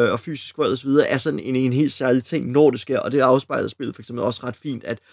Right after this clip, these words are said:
når nogen faktisk samler pistoler op og prøver at skyde en anden, så s-, betyder det noget.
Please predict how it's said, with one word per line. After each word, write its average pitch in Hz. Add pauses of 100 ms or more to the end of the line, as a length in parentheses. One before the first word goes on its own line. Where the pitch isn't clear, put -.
(160)
når 160
nogen 143
faktisk 123
samler 117
pistoler 120
op 117
og 117
prøver 120
at 120
skyde 120
en 113
anden, 104 (100)
så -
s-, - (260)
betyder 139
det 123
noget. 107